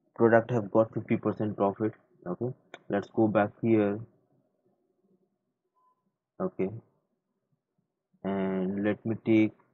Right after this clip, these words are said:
profit percentage here. So let me delete this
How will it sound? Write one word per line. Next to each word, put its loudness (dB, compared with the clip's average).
profit -2
percentage -4
here. -2
So -2
let -4
me -6
delete -8
this 0